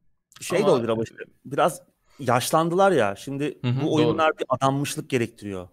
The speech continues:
Speaker 1: Hani
Speaker 2: Tabii.
Speaker 1: kendini adıyorsun, zamanını adıyorsun, sinir sistemini de adıyorsun bir noktada. Şimdi tabii Demon's Souls, ilk Dark Souls,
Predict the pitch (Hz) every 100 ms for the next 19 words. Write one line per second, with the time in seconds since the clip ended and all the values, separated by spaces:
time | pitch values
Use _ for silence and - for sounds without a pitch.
0 | _ 101 98 95 107 95 87 110 110 120
1 | 156 143 156 156 156 151 120 117 120 123
2 | 139 139 131 143 135 143 135 131 _ _
3 | _ _ _ - 135 151 160 143 - 131
4 | 123 117 113 110 104 101 - 104 101 98
5 | 110 101 92 - _ _ - 131 120 151
6 | 127 151 165 156 - 139 139 139 156 156
7 | - 135 131 - 120 113 -